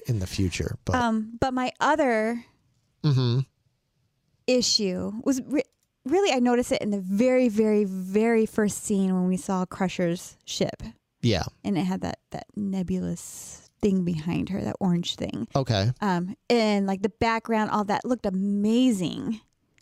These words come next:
Speaker 1: Right.
Speaker 2: Amazing. And then her ship just kinda looked place-, like, it's two different styles that they use to animate these things.
Speaker 1: Yeah.
Speaker 2: And it looked, her ship looks more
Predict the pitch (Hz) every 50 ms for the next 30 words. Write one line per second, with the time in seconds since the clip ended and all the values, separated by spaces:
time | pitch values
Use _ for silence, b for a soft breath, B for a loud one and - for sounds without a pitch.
0 | _ _ - 117 101 90 87 92 - 202 202 208 214 214 214 220 226 226 233 240
1 | 262 277 285 233 190 165 - - 123 113 - b b b b b b b b b
2 | _ 214 220 226 226 220 220 214 202 - - - - - 339 302 277 - - 240
3 | - - - - 220 208 202 196 196 202 202 - - - _ - - - 233 220
4 | 226 240 233 233 - - - 247 262 262 - 285 254 - - - - - 339 302
5 | - _ _ - 285 277 - - 226 127 - _ _ _ _ - - - - -
6 | _ - 247 240 262 269 254 240 220 214 202 214 - - 208 202 190 208 214 208
7 | 202 - - - - 226 - _ 214 220 226 226 214 202 185 175 175 - - 170
8 | - - - - - - - 60 - - 101 - 110 104 92 85 85 87 85 b
9 | b b b b b b _ - 214 208 208 196 143 226 226 262 - - - _
10 | 226 226 233 - - 302 277 - - - - _ _ - 233 - - - - 262
11 | - 220 214 214 214 214 214 208